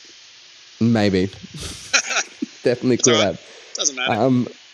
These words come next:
Speaker 2: Uh, there was a
Speaker 1: one
Speaker 2: pretty
Speaker 1: thing I also
Speaker 2: exciting, exciting moment that happened at Bald Hill, which, uh, has,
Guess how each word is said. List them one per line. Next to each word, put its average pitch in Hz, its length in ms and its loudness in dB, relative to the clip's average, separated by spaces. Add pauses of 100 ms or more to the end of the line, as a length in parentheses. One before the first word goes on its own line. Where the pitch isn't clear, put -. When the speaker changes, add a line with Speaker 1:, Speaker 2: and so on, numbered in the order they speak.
(460)
Speaker 2:
Uh, 180 140 -4
there 214 100 -2
was 233 200 0
a 151 40 6
Speaker 1:
one 165 80 6
Speaker 2:
pretty 196 140 6
Speaker 1:
thing 165 140 8
I 131 120 6
also 143 280 6
Speaker 2:
exciting, 160 480 0 (200)
exciting 147 640 0
moment 151 380 -8
that 131 120 -6
happened 123 380 -6
at 117 180 -10
Bald 120 220 -12
Hill, 131 200 -8
which, - 280 0 (300)
uh, 120 300 -4 (220)
has, 143 360 -4